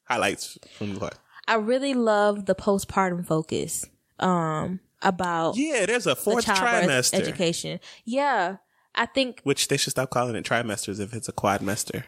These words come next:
Speaker 2: it was really important to me after, during our fir-, with our first baby to make sure that, like, you felt seen, to make sure that, like, I heard from you. How are you feeling? It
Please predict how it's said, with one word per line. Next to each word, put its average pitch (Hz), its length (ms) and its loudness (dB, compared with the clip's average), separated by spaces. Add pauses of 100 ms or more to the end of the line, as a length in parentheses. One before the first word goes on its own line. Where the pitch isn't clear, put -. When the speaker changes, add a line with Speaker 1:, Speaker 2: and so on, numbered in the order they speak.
Speaker 2:
it 285 180 0
was 240 300 0
really 247 380 2
important 214 420 0
to - 140 -2
me 208 260 -2
after, 196 400 -2
during 220 380 2
our 190 200 4
fir-, 196 240 0
with 196 160 2
our 175 120 2
first 269 260 2
baby 196 320 4
to 202 140 0
make 190 200 2
sure 190 200 0
that, 175 180 0
like, 175 260 -2
you 196 140 0
felt 175 260 0
seen, 262 500 0 (240)
to 180 60 -2
make 170 200 2
sure 180 220 2
that, 170 280 -2 (320)
like, 175 300 0 (260)
I 180 80 0
heard 208 320 2
from 214 160 -2
you. 208 260 2 (140)
How 320 120 0
are 349 100 2
you 294 120 0
feeling? 233 360 2
It 180 60 -8